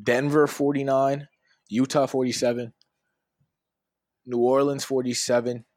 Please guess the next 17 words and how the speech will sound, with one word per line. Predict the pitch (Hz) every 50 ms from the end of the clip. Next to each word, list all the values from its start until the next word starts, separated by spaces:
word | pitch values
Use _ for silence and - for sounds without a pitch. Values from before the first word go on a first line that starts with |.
| _ _ _ _ _ _ _ _ _ -
the | 107
Lakers | 110 117 123 127 - 139 127 120
forty-six, | - - 127 127 123 123 113 - - - 120 120 - - - - - - -
and | 104 98
O | 107 117
K | - - 123 113
C | - - 117 117 110
at | 98 -
forty-four. | - - - - - - - 120 117 117 117 101 - - - 107 104 101 98 92 - _ - - - - _ _ _
Then | - 117 120 117 113
San | - - 135 123
Antonio | 123 113 - 131 123 123 123 123 123
forty-three, | 117 - 120 117 113 110 - - 127 135 139 139 143 143 - - - - _ _ _ _ _ _ _ _ _ _ _ _ _
Portland | - - 156 160 147 151 131 113 -
forty-three, | 120 110 110 110 110 - 107 107 107 104 104 - _ _ _ _ _ _ _ _ _ _ _ _ _ _ _ _ _ _ _ - 101 92
Dallas | 98 113 120 131 139 147 135 117 110 -
forty-three, | - 123 117 107 107 101 - 123 117 107 104 98